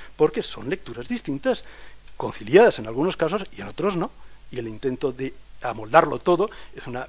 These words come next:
visión, me parece, solo muy parcial. Bien, yo creo que, eh, hay que ir viendo, eh, qué estaba ocurriendo para ver también qué pasó después.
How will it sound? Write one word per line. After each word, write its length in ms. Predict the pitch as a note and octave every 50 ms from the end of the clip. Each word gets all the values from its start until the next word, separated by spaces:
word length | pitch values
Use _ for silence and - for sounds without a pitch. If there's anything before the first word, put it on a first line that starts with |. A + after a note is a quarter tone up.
| - - A#2
visión, 320 | C3 - - C#3 C#3+ D#3
me 80 | E3+ E3
parece, 400 | - - G#2+ G#2 - - C#3 C#3 - - - - - -
solo 320 | - - C3+ D3+ D#3 -
muy 120 | B2+ B2 A#2+
parcial. 440 | - - - - - G#2+ G#2 F#2 - - - - - - - - - - - - - - -
Bien, 160 | G3 G#3 G#3 - - - - - - - - - - - - - - - - -
yo 100 | - F#3
creo 200 | - - G3 F3
que, 240 | - - D#3 C#3+ D3 - -
eh, 220 | - C#3 B2+ B2+ -
hay 120 | - E3 F3+
que 120 | - G3+
ir 120 | G3 F3+ D#3
viendo, 440 | D#3 F3+ F3+ E3+ E3 F3 F3 E3+ - - - - - -
eh, 200 | - C#3 C3+ C#3 -
qué 100 | - G#3
estaba 240 | F#3+ - - G3 F3+
ocurriendo 500 | D#3 - D#3 C#3+ D#3 D3+ C#3+ C3 C3+ C3 - - - - - -
para 180 | - B2 A#2 A#2+
ver 140 | D3 D#3+
también 300 | - G3 E3+ D3 D3+ D#3+
qué 100 | D3 -
pasó 260 | D3 - C#3+ - - B2
después. 460 | A2 G#2 - - D#3 D#3 D3+ -